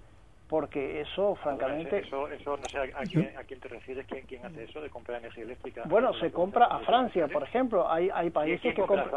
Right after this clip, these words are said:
Speaker 2: Francia? ¿Quién co-,
Speaker 1: pues
Speaker 2: quién
Speaker 1: Ale-,
Speaker 2: compra Francia?
Speaker 1: Alemania, Alemania entiendo que compra energía eléctrica a Francia.
Speaker 2: No, Alemania está en el centro de Europa,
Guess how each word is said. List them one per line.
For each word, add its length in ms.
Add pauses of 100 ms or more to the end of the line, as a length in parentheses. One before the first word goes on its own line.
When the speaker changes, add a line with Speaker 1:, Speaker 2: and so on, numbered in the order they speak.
Speaker 2:
Francia? 180
¿Quién 120
co-, 80
Speaker 1:
pues 120
Speaker 2:
quién 100
Speaker 1:
Ale-, 120
Speaker 2:
compra 140
Francia? 80
Speaker 1:
Alemania, 500
Alemania 460
entiendo 320
que 100
compra 360
energía 320
eléctrica 360
a 60
Francia. 500 (220)
Speaker 2:
No, 180
Alemania 500
está 300
en 80
el 80
centro 240
de 80
Europa, 340